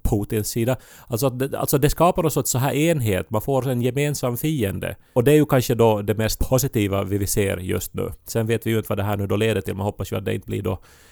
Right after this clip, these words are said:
ett fullskaligt världskrig mellan öst och väst förstås. Men det som ju hela världen är enig kring, och jag tror också att, att, att alla i Ryssland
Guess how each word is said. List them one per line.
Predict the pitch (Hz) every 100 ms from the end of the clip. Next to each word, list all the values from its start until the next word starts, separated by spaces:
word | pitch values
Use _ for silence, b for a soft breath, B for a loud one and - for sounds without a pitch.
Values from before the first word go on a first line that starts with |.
| b
ett | 101 - - 82 107 -
fullskaligt | 117 107 - 104 104 107
världskrig | 110 104 - 101 95
mellan | 101 101
öst | 104 -
och | 120
väst | 120 - -
förstås. | - 101 - - 107 - - - - - B B B B B
Men | 120 127 123
det | 131 139
som | 185 185
ju | 156 131
hela | 123 175 180
världen | 143 160 135 104 104 127
är | 117
enig | 117 120 117 98 95
kring, | - 98 95 - _ _ b b b -
och |
jag | 139
tror | 160 220 160
också | 135 - 123
att, | 107 - -
att, | 123 107 - -
att | - 107 - -
alla | 131 139 123 113 101 - _ _
i | - 110
Ryssland | 117 113 113 101 95